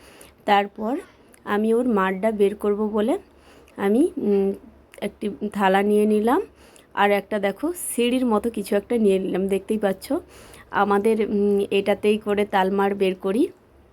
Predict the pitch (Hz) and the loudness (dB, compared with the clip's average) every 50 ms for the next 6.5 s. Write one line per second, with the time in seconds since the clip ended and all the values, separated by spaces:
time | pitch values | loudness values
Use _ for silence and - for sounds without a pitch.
0 | _ _ _ _ - - - - - 220 196 202 202 202 202 202 202 202 196 190 | _ _ _ _ -20 -20 -14 -8 -6 -2 0 2 2 4 2 2 2 2 0 0
1 | 190 196 208 220 214 - 202 202 202 190 190 202 196 196 202 - 214 208 202 202 | 0 -2 -2 -4 -4 -2 0 0 0 2 2 2 2 2 0 -2 0 0 0 0
2 | 240 311 - - - - - - - - - - _ _ - - - 196 190 190 | -2 -4 -6 -10 -18 -20 -20 -20 -20 -20 -20 -20 _ _ -16 -8 -4 -2 -2 -2
3 | 185 196 202 185 190 208 202 180 196 214 214 202 202 196 190 - 214 202 202 - | -2 -2 -2 -2 0 0 0 2 2 4 4 6 4 2 0 -2 -6 -8 -6 -4
4 | 202 202 202 202 - 233 262 294 285 285 214 196 196 190 196 202 202 202 190 190 | -2 -2 -2 -2 -2 -4 -4 -4 -2 -2 -2 -2 0 0 -2 0 0 0 0 0
5 | 190 185 190 185 196 196 202 202 208 208 202 202 - 208 220 214 214 196 190 190 | -2 -2 -2 -2 0 0 2 2 2 0 0 -2 -4 -6 -4 -2 0 2 2 2
6 | 185 180 180 180 180 - - 185 185 | 2 2 0 0 0 -2 -6 -6 -6